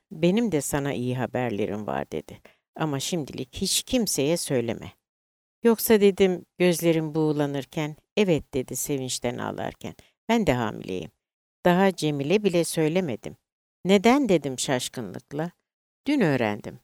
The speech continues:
Bir buçuk aylık hamileymişim. Sana ne yalan söyleyeyim, düşük yapmaktan korkuyorum. Bu yüzden Cemile söylemeye cesaret edemedim." "Bundan sonra dikkat et kendine.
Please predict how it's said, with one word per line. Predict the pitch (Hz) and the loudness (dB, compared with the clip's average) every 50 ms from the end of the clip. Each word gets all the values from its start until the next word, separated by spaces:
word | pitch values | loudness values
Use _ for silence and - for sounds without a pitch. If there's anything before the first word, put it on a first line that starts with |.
| _ _ _ - | _ _ _ -8
Bir | 196 196 262 269 220 190 | -2 0 2 2 2 0
buçuk | 190 - - - - 170 | -4 -6 -8 -8 -4 -2
aylık | 151 143 135 165 175 - - | 0 0 0 -2 -4 -4 -2
hamileymişim. | 160 147 135 131 123 - - - - - - - - - - - _ _ _ _ - - - _ | -2 -2 -2 -2 -4 -6 -6 -8 -8 -10 -10 -10 -10 -10 -10 -14 _ _ _ _ -20 -20 -18 _
Sana | - - - 214 208 208 | -6 -2 0 2 2 4
ne | 202 190 190 196 233 | 2 2 2 2 4
yalan | 247 226 170 143 135 127 120 113 | 4 4 2 2 0 -2 -4 -4
söyleyeyim, | - - 147 131 127 123 113 113 110 110 120 123 131 151 170 - _ _ _ _ _ _ _ - | -6 -4 -2 -2 -2 -4 -4 -4 -4 -4 -4 -4 -6 -8 -10 -12 _ _ _ _ _ _ _ -6
düşük | 180 170 - - 254 247 - - | -4 -2 0 0 -2 -2 0 -2
yapmaktan | 156 131 - - 139 135 - - - 147 143 127 | -2 -2 -2 -4 -6 -6 -6 -4 -4 -4 -4 -4
korkuyorum. | 123 - 131 117 113 - - - 123 - - - - - _ _ _ _ - | -6 -8 -10 -10 -10 -12 -12 -10 -10 -10 -8 -10 -12 -16 _ _ _ _ -6
Bu | 170 202 233 | -2 0 2
yüzden | 226 175 135 127 - 135 131 131 127 | 2 2 0 -2 -2 -4 -2 -4 -4
Cemile | 123 147 147 143 143 143 151 147 | -2 -2 -2 -2 -2 -2 -2 -2
söylemeye | - - 139 127 123 131 123 123 123 120 123 123 | -2 -2 -4 -2 -2 -2 -4 -4 -4 -6 -6 -6
cesaret | - 147 139 - - 139 127 127 - 151 - - | -4 -6 -6 -4 -4 -4 -4 -2 -4 -4 -6 -6
edemedim." | - 123 - 117 82 69 67 - - - _ _ _ _ _ _ _ - - _ _ _ _ _ _ - | -6 -6 -6 -6 -8 -8 -12 -14 -16 -20 _ _ _ _ _ _ _ -20 -20 _ _ _ _ _ _ -4
"Bundan | 208 208 214 247 262 277 | -2 2 4 4 4 2
sonra | 262 - 247 240 233 233 214 | 2 0 0 2 2 2 0
dikkat | 233 220 - - 247 233 - | -2 -4 -4 -2 -2 0 0
et | 160 143 - | -2 -6 -4
kendine. | - - 135 123 123 127 - 127 123 127 127 | -4 -6 -6 -6 -6 -8 -10 -10 -10 -10 -12